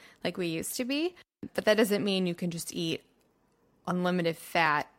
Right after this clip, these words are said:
and not gain fat. Actually, out of fat, protein, and carbs, eating fat is the <laughs> thing that's going to most easily be stored as fat.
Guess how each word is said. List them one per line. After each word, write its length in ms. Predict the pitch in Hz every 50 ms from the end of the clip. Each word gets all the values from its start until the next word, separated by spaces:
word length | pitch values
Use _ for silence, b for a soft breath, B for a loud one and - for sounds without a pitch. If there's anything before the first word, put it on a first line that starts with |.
| _ _ -
and 100 | 170 170
not 200 | 165 160 - -
gain 180 | - 165 170
fat. 320 | - 185 170 147 143 - - - _ _ _ - - - - - - -
Actually, 540 | - 208 208 202 - - 202 185 180 175 175
out 160 | - 175 170
of 80 | 175 175
fat, 320 | - - 190 185 - -
protein, 400 | - 196 180 180 - - 185 170
and 140 | 165 160 160
carbs, 720 | - - 185 170 165 156 156 156 - - - - - - _ _ _ _ _ _ _ -
eating 440 | - 202 208 202 208 202 196 190 185
fat 460 | - - 202 214 202 185 170 - -
is 180 | 190 165 185
the 140 | 175 233 -
<laughs> 120 | - - -
thing 220 | 262 269 226 208
that's 180 | 196 190 - -
going 260 | - 180 175 180 185
to 120 | - 202 170
most 400 | 175 180 180 185 208 196 - -
easily 320 | - 185 175 - 165 165
be 120 | 165 160
stored 240 | 160 - - 165 -
as 120 | - - -
fat. 260 | 202 185 - -